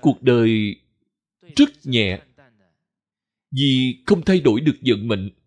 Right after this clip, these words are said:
đành chịu hết cách. Cho nên mỗi ngày, ông đều tĩnh tọa cả ngày. Cái gì cũng không nghĩ, cũng không đọc sách.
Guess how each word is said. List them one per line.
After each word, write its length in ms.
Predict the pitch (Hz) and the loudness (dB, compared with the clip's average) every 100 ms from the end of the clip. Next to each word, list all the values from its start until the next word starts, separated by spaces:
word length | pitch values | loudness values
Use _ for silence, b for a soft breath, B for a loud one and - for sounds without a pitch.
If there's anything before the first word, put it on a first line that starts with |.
| _ | _
đành 320 | 117 107 92 - | -4 -4 -8 -6
chịu 280 | 113 90 90 | -6 -6 -4
hết 80 | 185 - | -6 -4
cách. 160 | - - _ _ _ _ _ _ _ _ _ _ _ _ _ | -8 -10 _ _ _ _ _ _ _ _ _ _ _ _ _
Cho 120 | - 156 | 2 4
nên 220 | 147 131 | 4 -2
mỗi 180 | 101 120 | -2 -2
ngày, 400 | 139 98 87 - _ _ | -4 -4 -6 -12 _ _
ông 240 | 151 156 | 0 2
đều 160 | 131 98 | 2 2
tĩnh 240 | 123 98 131 | -2 -6 -6
tọa 240 | - 101 85 | -4 -4 -6
cả 220 | - 85 | -8 -8
ngày. 300 | 107 135 90 - _ _ | -6 -8 -8 -10 _ _
Cái 100 | - | -6
gì 100 | 170 131 | -4 -4
cũng 120 | 123 | -4
không 220 | - 156 123 | -2 -2 0
nghĩ, 280 | 95 101 - _ _ | -4 -6 -10 _ _
cũng 360 | 117 98 107 120 | -4 -4 -8 -12
không 240 | - 123 - | -8 -8 -6
đọc 120 | - | -10
sách. 200 | - 185 | -8 -10